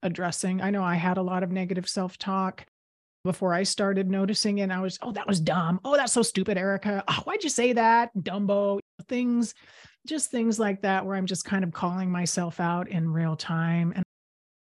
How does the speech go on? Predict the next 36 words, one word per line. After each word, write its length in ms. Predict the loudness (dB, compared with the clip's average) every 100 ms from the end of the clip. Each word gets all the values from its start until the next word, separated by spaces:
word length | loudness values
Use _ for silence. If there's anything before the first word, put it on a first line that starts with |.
| _ _ _ -4
I 60 | -2
just 180 | 0 0
stopped 300 | -2 -6 -10
doing 260 | -4 -2
it 100 | -2
with 140 | -4 -4
hypnosis 600 | -2 0 0 0 -2 -2
because 260 | -2 0
I 80 | 2
want 160 | 4 4
to 180 | 4 0 -4
talk 240 | -2 0
to 60 | -2
myself. 1000 | -2 -2 -2 -2 -2 -4 -8 -16 -20 -20 _ -14 -2
I 80 | 2
want 120 | 4
to 40 |
be 100 | 4
so 360 | 2 0 -2 0
loving 640 | 0 0 0 0 2 0 -4
and 360 | -6 -6 -6 -6
encouraging 960 | -4 -2 0 2 2 2 2 0 0 0
and 140 | -2
helpful 400 | -2 -4 -6 -6
with 160 | -4 -4
myself 260 | -6 -4 -4
because 220 | -4 -2
that's 180 | -4 -4
what 120 | -4
actually 320 | -2 -4 -4
works. 540 | -4 -4 -8 -6 -8 -8 -12 -2
It 60 |
doesn't 220 | 2 4 4
actually 300 | 2 2 2
help 420 | 2 0 0 -2 -6
people 580 | -2 -2 -2 -6 -6